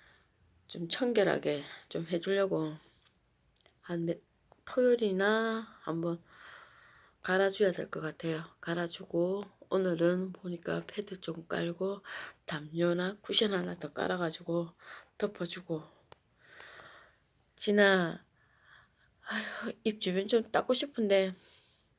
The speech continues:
네가 아직까지는 그 부위가 아프니까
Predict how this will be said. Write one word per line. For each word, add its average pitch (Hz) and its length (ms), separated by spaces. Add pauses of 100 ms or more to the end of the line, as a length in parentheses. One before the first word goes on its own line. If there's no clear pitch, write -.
(600)
네가 175 520 (300)
아직까지는 180 560
그 170 160
부위가 - 340
아프니까 175 840